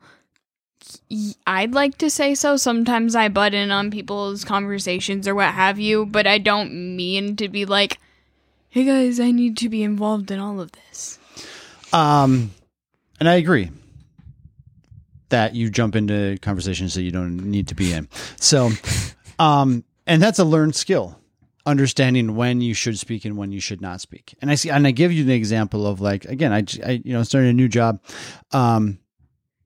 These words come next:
Speaker 2: some different people will come around and, and talk to myself and my trainer and, uh, ask him questions. And I might know the answers to the questions, but no one's talking to me. So I don't respond.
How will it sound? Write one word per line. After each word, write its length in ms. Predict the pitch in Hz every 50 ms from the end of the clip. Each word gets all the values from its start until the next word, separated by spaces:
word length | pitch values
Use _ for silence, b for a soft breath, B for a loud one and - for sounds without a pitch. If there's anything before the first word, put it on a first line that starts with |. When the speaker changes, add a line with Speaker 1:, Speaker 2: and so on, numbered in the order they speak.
| _ _ _ _ _ _ _
Speaker 2:
some 140 | - - 131
different 240 | 123 139 - 120 117
people 220 | 139 127 131 131
will 100 | 123 123 117
come 280 | - - 131 127 127 123
around 460 | 117 117 117 117 117 117 117 117 120
and, 240 | 120 117 113 117 -
and 240 | 117 123 117 110
talk 200 | - 113 107 110
to 60 | - 107
myself 380 | 110 110 104 - 135 123 120 107
and 80 | 110
my 100 | 110 110
trainer 400 | 107 - 151 151 151 143 139 123 B B B B B B B B _ _
and, 600 | 156 143 135 131 123 120 117 113 110 107 104 95 - _ _ _ _ _ _ _ _ _ _ _ _ _ _ _
uh, 420 | - 120 113 110 107 107 107 107 107 - -
ask 260 | 151 131 120 - -
him 100 | 139 127
questions. 540 | - - 165 165 143 - 104 92 95 95 -
And 180 | - 95 123
I 80 | 156 196
might 200 | 214 208 190 147
know 260 | 120 117 123 131 139
the 200 | 139 117 113 104
answers 440 | 101 104 117 - - 170 170 170 160 -
to 100 | - 113
the 120 | 98 107
questions, 680 | - - 113 127 - - 175 196 220 226 208 - - _ _ b b b b b b b b b b b b _ _ _ _
but 120 | - 123 117
no 120 | 123 139
one's 200 | 151 156 143 -
talking 320 | - 135 120 - - 117 92
to 80 | -
me. 220 | 85 78 62 - - _ _ _ _ _ _ _ _ _ _ _ _ _ _ _ _ _ _ _ _ _ _ _ _ _ - -
So 160 | - - 139 131
I 100 | 127 123
don't 380 | 98 123 120 123 110 - - - -
respond. 560 | 123 123 - - 123 107 95 73 - - -